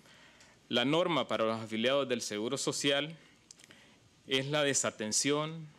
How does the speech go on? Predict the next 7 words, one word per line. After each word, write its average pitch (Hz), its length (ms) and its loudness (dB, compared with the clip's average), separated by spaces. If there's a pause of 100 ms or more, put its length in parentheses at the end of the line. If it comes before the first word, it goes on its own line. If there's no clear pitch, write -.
(680)
verse 160 400 2
obligados 139 460 2
a 160 100 -4
comprar 139 340 -2
sus 147 140 -6
propios 160 460 -2
medicamentos 113 1000 -4